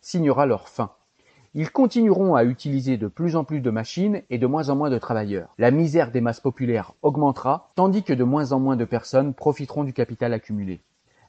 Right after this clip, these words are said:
L'armée industrielle de réserve augmentera proportionnellement à son instabilité et à son agitation.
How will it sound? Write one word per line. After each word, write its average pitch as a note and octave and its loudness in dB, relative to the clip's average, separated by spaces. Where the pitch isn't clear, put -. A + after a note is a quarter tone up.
L'armée D3 4
industrielle C3+ 0
de A2 -4
réserve G#2 -4
augmentera C3+ 2
proportionnellement C3 -2
à C3 0
son B2 -4
instabilité B2 -2
et A2+ 0
à G#2 -6
son D#3 -6
agitation. A2+ -6